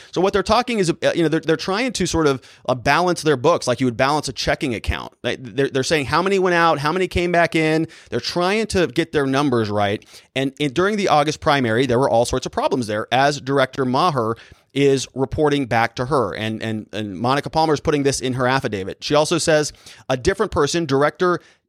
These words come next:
uh, Deputy Director Jennifer Redmond, reported on irregularities that she encountered while also trying to retabulate the out-of-balance precinct. She indicated that in some sta-, in, in some cases,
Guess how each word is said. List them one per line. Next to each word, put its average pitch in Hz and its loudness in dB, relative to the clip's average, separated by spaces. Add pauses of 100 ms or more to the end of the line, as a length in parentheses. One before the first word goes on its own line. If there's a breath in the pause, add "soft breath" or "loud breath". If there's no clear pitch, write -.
(240)
uh, 139 -4
Deputy 156 0
Director 123 2
Jennifer 147 0
Redmond, 139 0
reported 165 0
on 139 0
irregularities 147 0
that 123 -6
she 302 -2
encountered 127 -2 (200 loud breath)
while 139 2
also 180 2
trying 151 -2
to 139 0
retabulate 127 0
the 139 -2
out-of-balance 113 -2
precinct. 254 -6
She 170 0
indicated 175 0
that 151 2
in - -6
some 202 0
sta-, 190 -2
in, 147 -2
in 135 -2
some 165 0
cases, 180 -2